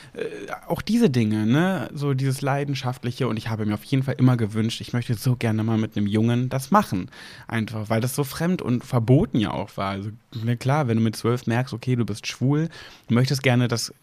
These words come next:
weiter kennenlernen, was du da grad für Gefühle entwickelst, weißt aber, dass das in der Gesellschaft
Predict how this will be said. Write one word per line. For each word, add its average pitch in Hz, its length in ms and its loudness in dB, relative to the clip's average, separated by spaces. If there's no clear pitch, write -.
weiter 127 480 2
kennenlernen, 107 640 2
was 104 100 -4
du 107 80 -4
da 107 100 0
grad 104 220 -4
für 104 100 -10
Gefühle 101 380 -4
entwickelst, 107 680 -4
weißt 156 300 -2
aber, 110 260 0
dass 123 160 0
das 120 160 -6
in 113 80 -2
der 110 80 0
Gesellschaft 113 680 0